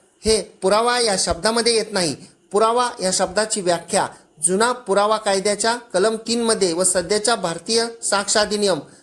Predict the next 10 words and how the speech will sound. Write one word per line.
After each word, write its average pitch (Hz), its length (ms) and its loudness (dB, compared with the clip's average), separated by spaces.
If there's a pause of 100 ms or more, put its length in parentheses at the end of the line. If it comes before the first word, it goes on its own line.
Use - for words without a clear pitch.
(120)
दोन 220 160 4
हजार 226 220 2
तेवीसच्या 208 680 0 (300)
कलम 226 220 2
दोन 202 260 2
मध्ये 226 240 2
देण्यात 208 320 0
आलेली 190 240 2
आहे. 170 180 0 (360)
त्यामध्ये 233 300 2